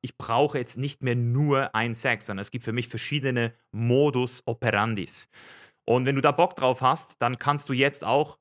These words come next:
mal in die Channels University gucken, wenn du nicht eh schon dabei bist, was ich hoffe, äh, und da auch mitmachen. Ich mache auch eine thirty-day Tantra Challenge.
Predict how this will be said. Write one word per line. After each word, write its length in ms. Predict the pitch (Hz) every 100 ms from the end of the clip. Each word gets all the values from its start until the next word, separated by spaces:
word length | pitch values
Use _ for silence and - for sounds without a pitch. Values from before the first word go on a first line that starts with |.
| -
mal 220 | 120 139
in 60 | 127
die 100 | 113
Channels 320 | 135 135 120
University 480 | 117 113 156 156 147
gucken, 360 | 165 - 135
wenn 60 | 113
du 60 |
nicht 140 | 113 113
eh 140 | 120
schon 200 | 123 123
dabei 300 | 107 104 113
bist, 400 | 131 127 - - _ _ -
was 180 | 101 104
ich 200 | - - -
hoffe, 400 | 127 - 120 123 - - - 113 -
äh, 180 | 113
und 220 | 120 127 147
da 120 | 143
auch 200 | 156 -
mitmachen. 480 | 190 - 117 - 110
Ich 100 | 135
mache 240 | 147 151
auch 160 | 139 -
eine 200 | 143 139
thirty-day 680 | 123 - 180 214 175 156 156
Tantra 500 | - 147 185 - 117
Challenge. 400 | - 107 123